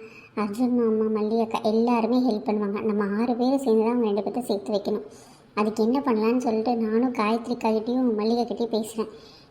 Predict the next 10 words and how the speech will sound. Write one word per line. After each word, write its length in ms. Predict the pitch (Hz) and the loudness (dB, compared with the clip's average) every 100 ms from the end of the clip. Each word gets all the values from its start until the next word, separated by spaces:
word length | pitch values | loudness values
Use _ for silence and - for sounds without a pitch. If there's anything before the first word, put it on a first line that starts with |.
| - | 2
நீங்களும் 460 | 262 285 240 247 262 | 4 6 4 2 2
அவங்க 160 | 226 220 | 4 2
ரெண்டு 140 | 214 | 2
பேர்த்துக்கிட்டேயும் 540 | 233 - 202 233 254 240 | -2 -4 -4 0 0 2
பேசுங்க. 320 | 233 233 220 202 - - - - | 0 0 -2 -2 -8 -20 -20 -6
அப்புறம் 240 | 214 269 247 | -4 0 4
நம்ம 140 | 226 226 214 226 | 6 4 2 0
பெரியவங்க 360 | 226 254 247 | 0 4 4
இருக்காங்க 320 | 226 - 220 226 | 2 0 0 2
இல்லையா, 220 | 226 247 | 2 2